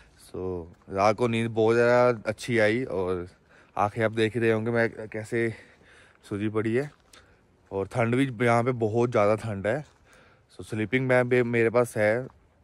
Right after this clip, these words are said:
minus, minus twenty degree का है, but actually ना उसकी ना zip ख़राब होगी, टूट गई वो, तो उससे करके उसको मैं पुट्ठा करके लेटता हूँ। ठीक है, और नीचे मैंने तीन मैट भी बिछाए थे, आपने कल की वीडियो देखा होगा,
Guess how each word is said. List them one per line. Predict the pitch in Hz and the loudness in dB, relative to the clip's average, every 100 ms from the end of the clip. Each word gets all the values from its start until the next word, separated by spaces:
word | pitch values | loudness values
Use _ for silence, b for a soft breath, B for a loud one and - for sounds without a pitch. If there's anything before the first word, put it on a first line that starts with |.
| _ | _
minus, | 104 101 101 107 - | -6 -2 0 -2 -6
minus | 101 101 107 113 | -6 -2 0 0
twenty | 113 104 120 | -2 -2 -2
degree | 113 113 117 | 0 -2 -2
का | 110 | 0
है, | 101 117 _ b b b | 0 -4 _ b b b
but | 104 | -2
actually | 107 113 120 | -2 -2 -2
ना | 139 | 2
उसकी | 139 - | 0 0
ना | 139 | -4
zip | 135 117 113 | -2 -2 -4
ख़राब | - 123 110 110 | -4 0 0 0
होगी, | 98 104 135 _ _ b b - | -4 -6 -8 _ _ b b 0
टूट | 127 127 | 0 0
गई | 131 117 | -2 -2
वो, | 90 82 b b b - | -4 -10 b b b -2
तो | 107 101 101 - _ _ b b b b | 2 2 -2 -8 _ _ b b b b
उससे | 117 - 127 | -10 -4 0
करके | 127 120 135 | 0 2 2
उसको | 131 - 135 | 0 -2 -2
मैं | 135 135 | 0 0
पुट्ठा | 123 120 135 | -2 -4 0
करके | 123 123 | 0 0
लेटता | 117 101 120 | -4 -2 -2
हूँ। | 147 - b b b b b b - | -4 -6 b b b b b b -2
ठीक | 131 131 | 0 4
है, | 147 151 127 | 6 6 2
और | 95 101 104 | 2 2 2
नीचे | 113 117 | -2 -2
मैंने | 117 120 | 0 2
तीन | 110 120 | 0 -2
मैट | 120 110 107 | 2 2 2
भी | 120 | 0
बिछाए | 113 113 104 | 0 -2 0
थे, | 110 | 0
आपने | 107 110 | 0 0
कल | 110 | -2
की | 107 | -2
वीडियो | 110 107 104 | -2 -2 -2
देखा | 101 110 | -2 0
होगा, | 104 98 | 0 0